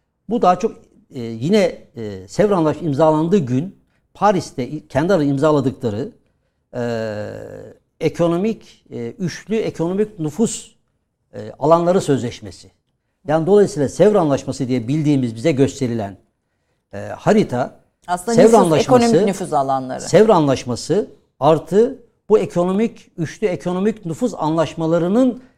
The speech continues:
Speaker 1: birleşimini, birleşiminden oluşmaktadır bu harita. Yani Sevr'in, evet Sevr ağır bir antlaşmadır. Os-, e, Türkleri ve Osmanlı Devleti'nin imhayı amaçlayan imha siyasetinin bir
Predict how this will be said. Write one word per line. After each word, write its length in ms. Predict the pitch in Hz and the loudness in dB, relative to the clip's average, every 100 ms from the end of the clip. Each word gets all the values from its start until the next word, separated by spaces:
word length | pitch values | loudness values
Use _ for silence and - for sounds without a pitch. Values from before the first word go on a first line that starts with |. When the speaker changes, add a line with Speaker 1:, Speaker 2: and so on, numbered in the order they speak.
| _ - | _ -10
Speaker 1:
birleşimini, 1080 | 123 175 190 - 185 185 196 226 247 247 - | -4 0 0 0 -2 -2 0 2 0 -2 -6
birleşiminden 680 | 143 165 185 180 175 214 208 - | -4 -2 -2 -2 0 0 0 -6
oluşmaktadır 680 | 139 127 - - 117 113 104 | -6 -6 -4 -6 -6 -8 -8
bu 60 | |
harita. 380 | 101 95 90 87 _ _ _ _ _ | -10 -10 -18 -20 _ _ _ _ _
Yani 300 | 156 170 165 | 0 2 0
Sevr'in, 520 | 135 165 170 196 185 - | -2 0 2 0 -2 -6
evet 180 | 143 135 | -6 -4
Sevr 220 | - 156 185 | 0 0 2
ağır 260 | 135 175 | 2 2
bir 140 | 175 151 - - _ 117 | 2 0 -4 -20 _ -6
antlaşmadır. 680 | 120 - 110 110 95 98 _ _ _ _ _ 127 | -4 -4 -8 -10 -10 -12 _ _ _ _ _ -12
Os-, 180 | - - - | -12 -14 -10
e, 320 | 120 113 101 - | -6 -6 -8 -8
Türkleri 720 | - 147 151 151 175 185 - - | -6 -4 0 2 2 -2 -6 -8
ve 40 | 131 | -8
Osmanlı 440 | 127 - 175 185 | -4 0 2 4
Devleti'nin 440 | 156 156 151 175 - | 4 4 0 -6 -6
imhayı 500 | 147 147 139 165 196 | -4 -2 0 0 2
amaçlayan 680 | 143 139 135 143 139 147 151 - _ _ _ _ _ - | 2 0 0 2 2 2 -2 -12 _ _ _ _ _ -4
imha 260 | 151 175 | 0 2
siyasetinin 680 | 175 160 139 160 143 170 156 | 2 2 2 0 -2 -2 0
bir 260 | 156 156 | 0 -2